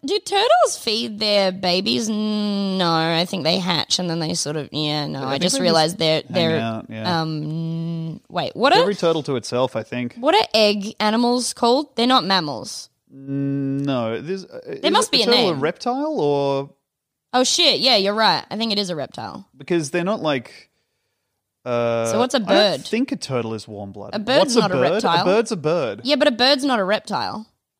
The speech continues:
Speaker 1: Wait,
Speaker 2: No, a
Speaker 1: is
Speaker 2: bird
Speaker 1: it a
Speaker 2: is a
Speaker 1: bird?
Speaker 2: bird.
Speaker 1: Shit, I'm so stupid. Shit, dude, I'm really stupid.
Speaker 2: That's really bad.
Speaker 1: Uh,
Speaker 2: Um,
Speaker 1: that's really bad, 'cause I was like,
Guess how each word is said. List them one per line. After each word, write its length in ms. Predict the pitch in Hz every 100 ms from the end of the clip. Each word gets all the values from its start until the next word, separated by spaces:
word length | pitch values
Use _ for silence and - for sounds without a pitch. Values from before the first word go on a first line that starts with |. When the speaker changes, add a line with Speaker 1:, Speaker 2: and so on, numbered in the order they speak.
| -
Speaker 1:
Wait, 140 | 202
Speaker 2:
No, 140 | 160 113
a 20 |
Speaker 1:
is 40 | 120
Speaker 2:
bird 140 | 165
Speaker 1:
it 60 | 190
a 20 |
Speaker 2:
is 80 | 175
a 40 |
Speaker 1:
bird? 400 | 180 165 151 95
Speaker 2:
bird. 80 | 120 -
Speaker 1:
Shit, 420 | - - 185 156 -
I'm 140 | 180
so 200 | - 160
stupid. 580 | 160 160 160 151 143 175 _ _ _ _ _ _ _ _ _ _
Shit, 580 | - - - 190 185 -
dude, 300 | 180 180 190
I'm 200 | 196 196
really 300 | 175 175 170
stupid. 460 | - 180 165 - 135
Speaker 2:
That's 180 | 135 135
really 220 | 131 120
bad. 340 | 113 104 101 - 147
Speaker 1:
Uh, 60 | 233
Speaker 2:
Um, 60 |
Speaker 1:
that's 200 | 269 - 247
really 400 | 214 233 214 208
bad, 320 | 202 180 180
'cause 120 | 226
I 100 | 240
was 120 | 254
like, 240 | 233 208